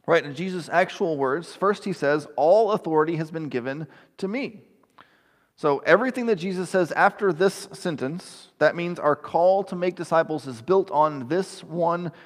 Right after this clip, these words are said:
principle, right? The fact that Jesus has authority, and not just some authority, right? He doesn't say, "I have authority in Galilee, in the place where I'm from, or the place where I spent most of my time, or, "I have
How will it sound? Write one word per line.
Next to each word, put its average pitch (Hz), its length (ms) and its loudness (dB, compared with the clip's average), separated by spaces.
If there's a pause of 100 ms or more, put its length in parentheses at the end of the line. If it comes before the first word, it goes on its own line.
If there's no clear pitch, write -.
(120)
principle, 165 500 -6 (400)
right? 147 180 2
The 147 60 -2
fact 170 300 4
that 143 180 -4
Jesus 180 480 -4
has 170 380 0
authority, 143 520 -8
and 151 80 -6
not 262 160 2
just 202 200 -6
some 226 200 -2
authority, 135 500 -4 (600)
right? 165 160 2
He 175 60 -4
doesn't 185 260 0
say, 170 220 2
"I 151 100 6
have 156 140 4
authority 165 420 0
in 143 140 -6
Galilee, 170 640 2
in 139 80 -8
the 135 60 -10
place - 280 -4
where 165 120 -2
I'm 165 140 -2
from, 185 360 4
or 139 160 0
the 139 80 -2
place 139 240 -6
where 139 100 2
I 131 40 0
spent 147 220 -8
most 143 200 -6
of 131 40 -8
my 131 100 0
time, 165 420 -4 (260)
or, 139 140 -4
"I 139 60 -2
have 147 200 2